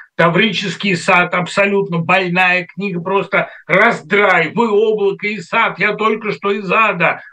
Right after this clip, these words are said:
Ну, действительно, стыдно смотреть в глаза облаку и саду. Ну, был такой период в жизни. Восемьдесят четвертый год вообще кризисный. «Таврический сад»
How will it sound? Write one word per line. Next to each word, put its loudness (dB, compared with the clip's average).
Ну, -2
действительно, -2
стыдно -2
смотреть -2
в -10
глаза 0
облаку -2
и -2
саду. -4
Ну, -4
был -4
такой -6
период -10
в -20
жизни. -20
Восемьдесят -2
четвертый -6
год -4
вообще -4
кризисный. -18
«Таврический -4
сад» 0